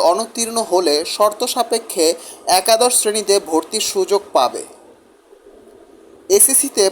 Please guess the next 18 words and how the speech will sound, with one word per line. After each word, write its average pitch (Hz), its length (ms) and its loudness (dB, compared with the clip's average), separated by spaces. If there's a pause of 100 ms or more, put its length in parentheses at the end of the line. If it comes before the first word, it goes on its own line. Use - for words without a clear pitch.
পঁয়ষট্টি 214 540 0
শতাংশের 233 540 0
মূল্যায়ন 190 440 2 (120)
লিখিতভাবে 170 680 0 (420)
ও - 20 2 (140)
পঁয়ত্রিশ 208 520 0
শতাংশ 233 360 0 (240)
কার্যক্রম 202 480 0 (100)
ভিত্তিক। 135 400 -8 (1500)
ফলের 202 420 2 (140)
সাত 208 200 2 (200)
স্তর 247 260 2 (100)
হল 190 160 2 (680)
অনন্য, 247 320 0 (680)
অর্জনমুখী, 202 720 -2 (360)
অগ্রগামী, 180 560 0 (280)
সক্রিয়, 202 520 0 (520)
অনুসন্ধানী, 214 720 0